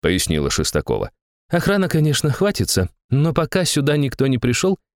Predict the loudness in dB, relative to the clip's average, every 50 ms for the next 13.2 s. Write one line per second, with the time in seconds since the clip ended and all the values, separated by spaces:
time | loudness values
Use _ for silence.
0 | _ _ -2 0 0 0 0 -2 -2 -2 0 0 0 2 0 0 0 0 0 0
1 | 0 0 0 -2 -2 -4 -6 -12 _ _ _ _ _ _ _ _ _ _ _ _
2 | _ _ _ _ -4 -2 0 2 4 4 4 4 2 2 0 0 -2 -2 -2 0
3 | 0 0 0 0 0 0 0 -2 -2 -4 _ 0 0 2 2 0 0 -2 -4 -4
4 | -4 -4 -4 -4 -6 -6 -6 -8 -8 -10 -12 -14 -18 _ _ _ _ -20 -20 -20
5 | -8 -2 0 0 2 2 0 0 0 2 2 2 2 2 2 2 2 2 2 2
6 | 2 2 4 4 2 2 2 2 2 2 2 2 2 0 -2 -4 _ _ _ _
7 | -2 0 2 2 2 0 0 0 0 2 2 0 0 0 -2 -2 -2 -2 -2 -2
8 | 0 0 2 0 0 -2 -6 _ _ _ _ _ _ _ -2 -2 0 0 0 0
9 | 0 0 0 0 0 2 2 2 0 0 -2 -2 0 0 0 0 0 0 0 0
10 | 0 2 0 0 2 2 0 0 0 -2 -4 -6 -10 _ -4 -2 0 0 2 2
11 | 2 2 2 2 2 0 0 0 0 -2 0 0 0 0 0 -2 0 0 0 2
12 | 2 2 0 0 0 0 0 0 -2 -4 _ _ _ _ _ _ -4 -2 -2 0
13 | 0 0 0 -2